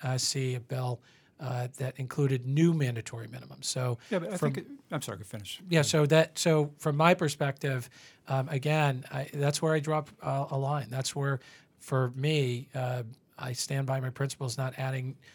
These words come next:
Speaker 1: a new destructive mandatory minimum that have, have just decimated communities of color.
Speaker 2: Yeah.
Speaker 1: Um, I wouldn't do it.
Speaker 2: Uh, well, um,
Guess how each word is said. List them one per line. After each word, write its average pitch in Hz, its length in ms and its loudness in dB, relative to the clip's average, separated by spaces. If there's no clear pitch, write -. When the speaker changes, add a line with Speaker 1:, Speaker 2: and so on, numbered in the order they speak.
Speaker 1:
a 127 80 -4
new 143 220 6
destructive 147 760 0
mandatory 131 420 -4
minimum 120 340 -6
that 120 120 -8
have, 117 180 -14
have 135 140 -10
just - 280 -6
decimated 123 540 -2
communities 127 380 -10
of 135 80 -18
color. 127 260 -10
Speaker 2:
Yeah. 247 120 -10
Speaker 1:
Um, 123 240 -4
I 131 80 -2
wouldn't 127 240 0
do 117 120 -8
it. - 80 -20
Speaker 2:
Uh, 143 40 2
well, 135 360 -8
um, 120 360 -2